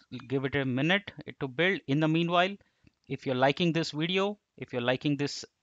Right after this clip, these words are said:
Angular nine series, please give a thumbs up, and also don't forget to subscribe to my channel. All right, so we see that the package has been added. So now let's go and refresh this screen.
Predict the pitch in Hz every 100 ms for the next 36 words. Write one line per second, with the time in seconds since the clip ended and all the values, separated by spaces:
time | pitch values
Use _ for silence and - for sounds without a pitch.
0 | _ - 127 131 139 131 123 120 - 202
1 | 214 220 - _ _ _ _ 143 160 -
2 | 143 127 - 165 175 214 214 _ _ _
3 | _ 123 123 139 147 - 160 135 143 143
4 | 139 135 - 131 - - - 127 123 113
5 | 107 98 - 98 87 92 _ _ _ _
6 | _ _ _ _ _ _ _ _ _ _
7 | _ 185 175 113 - 165 196 202 214 190
8 | 165 156 147 135 156 139 131 - 123 -
9 | 123 151 208 - _ _ _ _ _ -
10 | 139 127 147 165 160 151 - - - _
11 | - 147 165 170 - 127 123 120 139 160
12 | 156 - - 135 - - 185 214